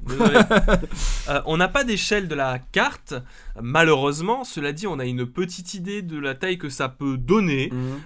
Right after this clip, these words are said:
Speaker 1: euh, mais surtout de quel type d'environnement on va pouvoir explorer, notamment en voyant qu'on est proche de l'océan Pacifique.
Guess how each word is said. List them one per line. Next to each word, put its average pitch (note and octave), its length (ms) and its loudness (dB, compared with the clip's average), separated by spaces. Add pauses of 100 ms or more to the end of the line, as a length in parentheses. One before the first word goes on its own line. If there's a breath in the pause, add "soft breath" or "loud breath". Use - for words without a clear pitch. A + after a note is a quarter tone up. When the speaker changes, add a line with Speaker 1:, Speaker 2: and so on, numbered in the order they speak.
Speaker 1:
euh, B2 120 -2
mais C#3 160 -2
surtout F3 340 -8
de E3 120 -6
quel F3 240 -2
type E3 320 -10
d'environnement G3 760 0
on F#3+ 40 -2
va B2 100 -4
pouvoir C3 420 -6
explorer, B2 540 -8
notamment C#3+ 500 -8
en B2 60 -8
voyant C3+ 280 -6
qu'on C#3+ 200 -12
est F3 100 -4
proche A3+ 380 -6
de D3 60 -8
l'océan C3+ 340 -10
Pacifique. G3 560 -14